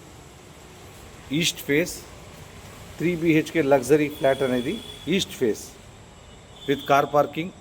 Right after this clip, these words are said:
లిఫ్ట్ సౌకర్యంతో సేల్ కలదు.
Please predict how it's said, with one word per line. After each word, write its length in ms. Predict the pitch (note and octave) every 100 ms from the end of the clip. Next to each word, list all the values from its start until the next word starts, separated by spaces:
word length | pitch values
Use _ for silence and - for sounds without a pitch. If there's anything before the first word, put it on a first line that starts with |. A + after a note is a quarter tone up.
| - - - - A2 B2
లిఫ్ట్ 260 | D3 - - - - -
సౌకర్యంతో 580 | C3+ C3+ C#3 C3+ B2+ D3+ F#3+ - -
సేల్ 200 | D3 D3
కలదు. 280 | C#3+ B2+ F3+